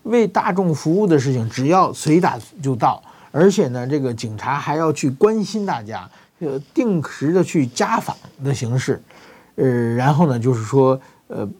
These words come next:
把这个说这个，这王小红在漳州，他的警察做得怎么好怎么好。当然这，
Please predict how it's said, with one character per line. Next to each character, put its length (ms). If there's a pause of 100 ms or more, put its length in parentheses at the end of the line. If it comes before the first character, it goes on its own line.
(260)
把 180
这 140
个 260
说 300
这 120
个， 120
这 120
王 160
小 140
红 140
在 100
漳 280
州， 220 (240)
他 200
的 180 (280)
警 200
察 200
做 180
得 100
怎 160
么 80
好 200
怎 100
么 100
好。 280 (200)
当 140
然 80
这， 140